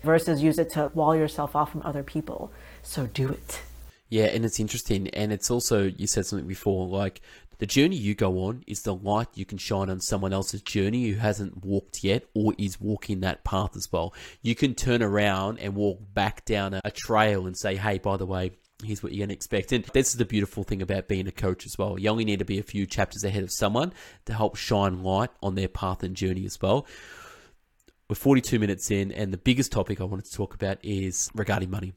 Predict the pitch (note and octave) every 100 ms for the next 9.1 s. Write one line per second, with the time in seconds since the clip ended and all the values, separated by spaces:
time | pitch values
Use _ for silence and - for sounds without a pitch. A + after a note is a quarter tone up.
0 | _ - - G2+ G2 - G2+ A2 A2 G2
1 | F#2+ F#2 G2+ F#2+ - - - - - G#2
2 | A2 A#2+ A#2 G#2 G2 G#2 F#2+ - G2+ G2
3 | G2 F#2+ F#2 F#2+ - - G3 G#3 - -
4 | - - G2+ G2 - B2 F#2 - - _
5 | _ - - C3 A2 G2 - G#2 F#2+ F#2+
6 | F#2 - G2 - E2+ - G2+ F#2+ - G2
7 | A#2+ - - - - - _ - G#2+ G#2
8 | F#2+ F#2 - G2 F#2+ F#2+ - - A2 G2+